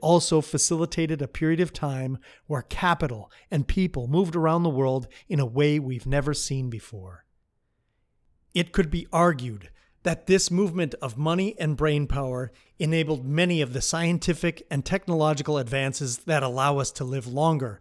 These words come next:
safer, more fulfilling lives.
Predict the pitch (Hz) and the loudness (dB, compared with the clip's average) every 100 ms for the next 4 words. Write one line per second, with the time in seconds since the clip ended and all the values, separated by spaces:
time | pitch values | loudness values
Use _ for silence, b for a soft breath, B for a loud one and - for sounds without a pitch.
0 | b b - - 165 - 117 101 - 147 | b b -6 0 0 0 -8 -12 -12 -4
1 | 147 147 - 127 - 151 147 135 113 110 | 0 0 -2 -8 -2 0 0 -2 -4 -10
2 | 101 95 - - | -12 -14 -14 -14